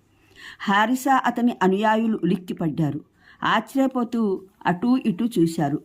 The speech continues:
కానీ వారికి ఎక్కడా మనిషి జాడే కనిపించలేదు. ఇసుక కొండ దిగువన భాగాన ఎడమవైపున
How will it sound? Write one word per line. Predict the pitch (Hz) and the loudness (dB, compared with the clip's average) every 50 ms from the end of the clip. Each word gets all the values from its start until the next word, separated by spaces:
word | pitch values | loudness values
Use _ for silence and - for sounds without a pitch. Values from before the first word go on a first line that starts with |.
| _ - | _ 0
కానీ | 196 196 220 240 262 | 0 2 2 2 2
వారికి | 254 240 220 214 220 - 214 | 2 2 0 -2 -2 -4 -4
ఎక్కడా | 170 175 - 202 190 214 | -4 -4 -4 -2 -2 -2
మనిషి | 240 - 180 175 170 - - | 0 2 0 0 0 -2 -4
జాడే | 170 196 170 165 165 180 | -2 0 0 0 -2 -2
కనిపించలేదు. | 185 - 202 175 160 156 156 147 - - 151 147 147 143 131 147 - - _ _ _ _ _ _ _ _ - - - - - - | -2 -2 0 0 2 2 0 -2 0 -2 -4 -2 -2 -2 -4 -6 -8 -10 _ _ _ _ _ _ _ _ -20 -20 -20 -16 -4 2
ఇసుక | - 233 220 - - - | 2 2 2 2 -2 -8
కొండ | 262 - 302 247 254 233 247 | -4 0 2 4 4 4 2
దిగువన | 247 208 240 247 220 233 240 226 208 | 2 2 0 0 0 2 2 2 2
భాగాన | 202 190 185 185 180 185 185 214 220 208 202 185 170 180 180 - - | 0 0 -2 -2 -2 -2 0 -2 -2 0 0 0 0 -2 -4 -2 -2
ఎడమవైపున | 185 185 196 202 220 240 247 247 233 233 254 226 | 0 0 2 2 2 2 2 2 0 -2 -4 -6